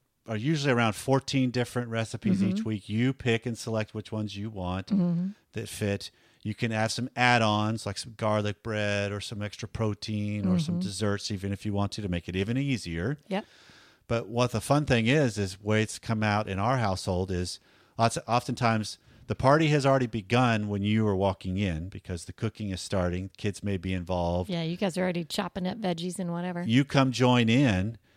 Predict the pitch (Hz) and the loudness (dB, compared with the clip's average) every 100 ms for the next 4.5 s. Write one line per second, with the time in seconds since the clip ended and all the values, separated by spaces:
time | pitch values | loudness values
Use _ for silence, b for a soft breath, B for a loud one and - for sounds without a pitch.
0 | b b 110 104 113 110 104 131 131 123 | b b -2 2 4 4 4 4 6 4
1 | 107 113 120 107 98 110 110 104 95 - | 4 4 4 2 0 2 4 2 -2 -2
2 | 123 143 135 90 87 104 110 101 110 117 | 2 2 0 -2 -2 -4 -4 0 0 2
3 | 123 135 170 - 175 165 151 160 123 120 | 2 2 2 0 0 2 2 4 4 2
4 | 123 135 139 80 76 | 2 2 2 0 -6